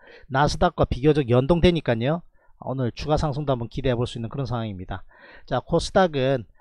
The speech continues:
아, 다우존스와 비슷한 모양이죠. 육십 일에 저항받고 있는데요.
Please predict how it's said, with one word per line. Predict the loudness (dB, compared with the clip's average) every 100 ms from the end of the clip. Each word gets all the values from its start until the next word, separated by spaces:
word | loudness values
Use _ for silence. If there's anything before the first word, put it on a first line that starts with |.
| _
아, | -8 -6 0
다우존스와 | 4 4 2 2 2 2
비슷한 | 0 -2 -2
모양이죠. | 0 -2 -2 -6 -6 -8
육십 | -10 -10 -6 -6 0
일에 | 0 0
저항받고 | 0 4 2 2
있는데요. | -6 -2 0 -2